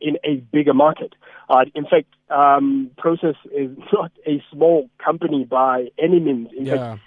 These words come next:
Speaker 2: yeah.
Speaker 1: in, uh, in, in, in Amsterdam, it now becomes the third largest, um, listed company, uh, in that, uh, in that exchange. All right, so what that does then is for your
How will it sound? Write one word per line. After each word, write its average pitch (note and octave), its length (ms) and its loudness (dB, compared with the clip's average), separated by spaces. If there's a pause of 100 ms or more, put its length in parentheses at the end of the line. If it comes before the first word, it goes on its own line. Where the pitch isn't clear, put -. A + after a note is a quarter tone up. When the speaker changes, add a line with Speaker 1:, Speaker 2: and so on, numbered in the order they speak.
Speaker 2:
yeah. B2+ 180 -8
Speaker 1:
in, D3 280 2
uh, C#3 180 2 (100)
in, C3+ 320 -4
in, C#3 260 -2
in C3+ 100 -6
Amsterdam, C3 600 -4
it C3+ 160 -6 (100)
now C#3 220 -2
becomes C#3 500 -4 (100)
the B2+ 120 -8 (200)
third F3 440 4 (200)
largest, C3+ 480 0 (380)
um, B2 360 4
listed C#3+ 320 -2
company, C#3 540 -4
uh, B2+ 200 -2 (120)
in C3 300 -2
that, B2+ 160 0 (120)
uh, A#2+ 220 -2
in B2+ 120 -8
that B2+ 160 -2
exchange. C3 500 0 (400)
All D3 80 2
right, C#3+ 240 2
so E3 160 0
what D#3 320 -6
that F#3+ 220 0
does D#3+ 220 0
then D3 300 -2
is C#3+ 240 -2 (300)
for D#3 240 -2
your D#3 540 -2